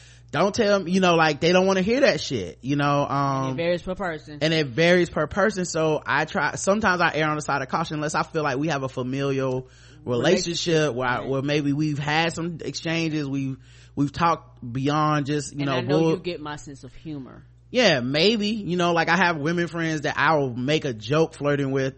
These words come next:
Speaker 1: but I have other women friends I would never flirt with.
Speaker 2: Correct.
Speaker 1: But it's only from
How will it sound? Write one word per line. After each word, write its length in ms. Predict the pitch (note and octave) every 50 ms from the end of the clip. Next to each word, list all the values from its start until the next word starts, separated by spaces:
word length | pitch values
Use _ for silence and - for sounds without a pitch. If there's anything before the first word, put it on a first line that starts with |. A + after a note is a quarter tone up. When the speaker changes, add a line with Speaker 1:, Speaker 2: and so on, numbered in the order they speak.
| -
Speaker 1:
but 180 | A2+ C3+ B2+ G#2+
I 100 | B2+ C#3+
have 180 | D3+ D3 C#3+ B2
other 180 | C#3 D#3 D#3+ D#3
women 200 | C#3+ C#3+ C#3 C#3
friends 220 | - D3 C3+ B2+
I 100 | C3+ C3+
would 160 | B2+ A#2+ A2+
never 300 | A#2 B2 C#3 D#3+ D#3+ C3+
flirt 260 | A#2+ - A2 G#2+ F#2+ F2+
with. 280 | F2 E2+ - - - -
Speaker 2:
Correct. 420 | - A3+ G#3+ D#3+ C#3 B2 - - -
Speaker 1:
But 140 | - C3+ C#3+
it's 140 | D#3 D3+ D3
only 240 | E3 E3+ E3 E3
from 480 | D#3 D#3 D3+ D3 C#3+ C#3 C3 B2+ C3